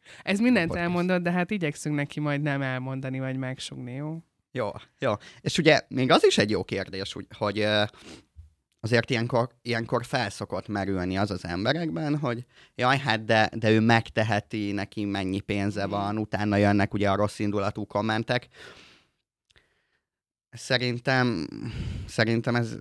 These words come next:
Speaker 2: ez úgy hülyeség, tehát hogy mindenkinek megvan a lehetősége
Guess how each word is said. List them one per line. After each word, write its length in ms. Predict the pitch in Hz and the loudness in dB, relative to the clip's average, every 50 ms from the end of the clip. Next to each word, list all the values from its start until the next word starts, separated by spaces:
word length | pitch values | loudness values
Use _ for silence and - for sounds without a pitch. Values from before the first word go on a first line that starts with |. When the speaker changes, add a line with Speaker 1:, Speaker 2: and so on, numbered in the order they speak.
| - - | -14 -10
Speaker 2:
ez 160 | - 113 113 | -10 -8 -6
úgy 180 | 113 113 107 - | -4 -6 -6 -6
hülyeség, 580 | - - - 101 85 - - - 92 92 90 90 - | -8 -6 -4 -4 -4 -4 -6 -6 -6 -6 -8 -8 -8
tehát 240 | - - 101 - - | -6 -6 -6 -6 -2
hogy 320 | - 113 107 107 92 - - _ _ _ _ _ _ _ _ _ _ _ _ _ | 2 4 4 4 2 -2 -10 _ _ _ _ _ _ _ _ _ _ _ _ _
mindenkinek 480 | _ 127 117 104 101 101 - 107 104 98 | _ -6 -4 -4 -4 -4 -6 -6 -6 -2
megvan 280 | 120 110 104 104 104 98 | -2 -2 0 0 0 0
a 80 | 98 | 2
lehetősége 1080 | 104 107 107 104 117 104 - 123 110 104 - - 113 107 104 101 117 104 104 98 - - | 2 2 4 4 2 2 4 4 4 4 4 2 2 2 2 2 2 4 4 2 0 -4